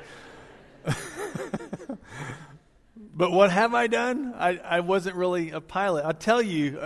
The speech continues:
I'll tell you what ha-, what I have done. I may be telling you a little bit more about myself than I should.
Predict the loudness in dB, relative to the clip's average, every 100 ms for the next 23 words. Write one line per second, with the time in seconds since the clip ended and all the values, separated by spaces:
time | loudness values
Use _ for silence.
0 | -4 -4 0 2 4 2 2 -2 0 2
1 | 2 -2 -4 -6 -8 -16 -2 0 2 0
2 | -2 0 0 2 0 0 0 0 -2 -4
3 | -2 -2 -2 -6 -2 -4 -4 -8 -6 0
4 | 0